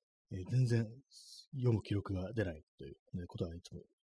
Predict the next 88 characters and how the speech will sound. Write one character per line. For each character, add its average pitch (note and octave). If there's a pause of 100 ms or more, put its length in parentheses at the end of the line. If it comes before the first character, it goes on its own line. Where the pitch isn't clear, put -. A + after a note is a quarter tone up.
(120)
話 G2
し -
て -
る D#2
ん D#2
で D2
す -
け E2+
ど E2
も、 E2 (2000)
ね、 F2 (220)
見 A#2+
な E3
い F#2
で、 E2+
本 F3
を -
読 F#2
ま A2
な G#2+
い F2+
で E2
何 A#2
を E2
見、 F#2+ (200)
見 G#2
て G#2+
る F2
か E2
っ -
て -
い F2
う -
と、 -
や -
っ -
ぱ -
イ G2
ン A#2+
タ B2+
ー -
ネ B2
ッ -
ト G2+
を -
見 F2
て G#2
し -
ま E2
う -
っ - (120)
て -
い -
う。 - (360)
で、 F#2+
ま G2
あ、 -
イ A#2+
ン C3
タ C3
ー -
ネ C3
ッ B2 (120)
ト、 - (260)
ね、 F2 (100)
こ D#2
う、 -
そ -
れ F#2
こ F#2+
そ -
Twitter -
と B2
か G#2
も E2+
そ G#2
う -
で D#2+
す -
け -
ど D#2+
も、 B1+ (500)
そ -
れ C3+
を C3
読 C3+
ん G#2+
で、 E2+